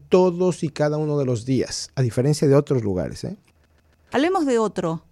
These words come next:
Speaker 2: y, y es el
Speaker 1: Ujú.
Speaker 2: último posible candidato jovencito del que quiero platicar, Rafa Calderón junior
Speaker 1: Ujú.
Speaker 2: Háblame de él.
Speaker 1: Ese sí es buen portero, a diferencia del papá.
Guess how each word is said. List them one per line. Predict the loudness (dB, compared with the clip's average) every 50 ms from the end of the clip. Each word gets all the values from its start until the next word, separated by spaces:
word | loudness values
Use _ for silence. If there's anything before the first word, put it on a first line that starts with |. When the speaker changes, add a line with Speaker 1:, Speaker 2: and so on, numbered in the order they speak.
| _ _ _ -8
Speaker 2:
y, | -6 -4 -4 -4 -4 -4 -4 -4
y | -4
es | -2 0
el | 0
Speaker 1:
Ujú. | 0 0
Speaker 2:
último | -2 -4 -6 -6 -4 -6 -4
posible | -4 -6 -6 -4 -2 -2 -2
candidato | -2 -2 -2 0 -2 -2 -2 -4 -4
jovencito | -4 -4 -4 -4 -6 -8 -8 -6 -4 -4 -4
del | -4 -4 -8 -10 -10 -8
que | -8 -6
quiero | -4 -4 -4 -4
platicar, | -4 -4 -6 -6 -6 -4 -2 -2 -2 -4 -6 -12 -20 -20 -20 -20 -20 -20 _ _ _ _ _ _
Rafa | -10 -6 -4 -4 -4 -4 -6 -8
Calderón | -8 -8 -8 -6 -6 -6 -6 -6 -6 -8 -8
junior | -8 -8 -8 -8 -10 -14 -18 -20 -20 -20 _ _ -8
Speaker 1:
Ujú. | -4 -2 -2 -2 -4 -6 _ _ _ -8
Speaker 2:
Háblame | -6 -4 -2 -2 -4 -4
de | -6 -8
él. | -10 -12 -16 _ _ _ _ _ _ _ _ _ _ 2
Speaker 1:
Ese | 2 2 2 0
sí | -2 0
es | 2 2
buen | 2 0
portero, | 0 -2 -2 2 2 2
a |
diferencia | 2 2 0 -2 -2 -2 -2 -2
del | -2 -4
papá. | -6 -8 -10 -12 -20 -20